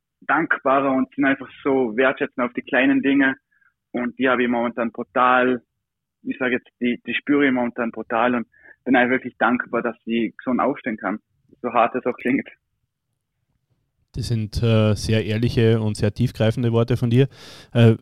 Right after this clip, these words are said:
Speaker 2: vielleicht wissen das nicht alle unsere Hörer. Der Marco Rossi ist eben nach der Eishockey-W M zweitausendzwanzig Junioren-W M in, äh, Kanada, äh, hatte eine Corona, äh,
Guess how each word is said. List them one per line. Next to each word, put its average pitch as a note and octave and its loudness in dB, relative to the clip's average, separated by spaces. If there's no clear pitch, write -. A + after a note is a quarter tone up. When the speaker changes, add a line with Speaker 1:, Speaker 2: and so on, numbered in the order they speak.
Speaker 2:
vielleicht B2 2
wissen B2 0
das A#2 2
nicht - 0
alle A#2+ 4
unsere B2 4
Hörer. C#3 4
Der B2+ -4
Marco G#2+ 2
Rossi G#2 2
ist A2+ 2
eben A#2 0
nach A2 0
der A2+ 2
Eishockey-W A2 0
M A2+ -2
zweitausendzwanzig A2 -2
Junioren-W A2 2
M A2 -2
in, G#2+ -4
äh, G#2+ -4
Kanada, A2+ 0
äh, F#2+ -10
hatte A2+ 2
eine A2 0
Corona, A#2+ 0
äh, E3+ -8